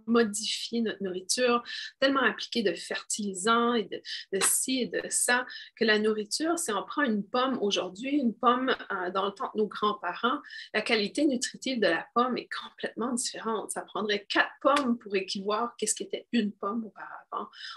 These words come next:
en termes de qualité nutritive. Donc, dès le départ, on, on fait face à un énorme défi au niveau de la qualité de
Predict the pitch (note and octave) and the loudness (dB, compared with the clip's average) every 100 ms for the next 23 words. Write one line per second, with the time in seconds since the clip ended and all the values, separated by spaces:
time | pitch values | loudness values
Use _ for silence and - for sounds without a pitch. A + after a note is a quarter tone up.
0 | - F#3 F#3 G#3 G3+ E3+ - F#3 F#3 G#3+ | -6 -6 -2 0 0 -2 -2 -6 -4 -2
1 | G3+ G3 G#3+ G3+ - G3+ - - G3 F#3+ | -2 0 0 0 -4 -4 -8 -6 -6 -10
2 | - _ - - - - A3 G3+ F#3 F#3 | -14 _ -10 -8 -8 -2 4 4 2 4
3 | A#3 C4 A3 F#3+ A#3 B3+ A#3+ A3+ - - | 6 8 6 4 2 2 0 -6 -8 -10
4 | A3 - F3+ G3 - - - - - B3+ | -10 -8 -10 -10 -6 -6 -6 -8 2 2
5 | B3+ G#3 G3 F#3+ A3 A3+ B3 A3+ A#3+ B3 | 4 0 0 0 2 4 4 6 4 4
6 | A3 F#3+ G4+ - - C4 A3 F#3+ F#3 - | 2 4 2 2 -2 -2 -2 -2 -6 -6
7 | - - - A3+ G#3 F#3 B3 G#3 | -8 -10 -2 0 0 -2 -4 -4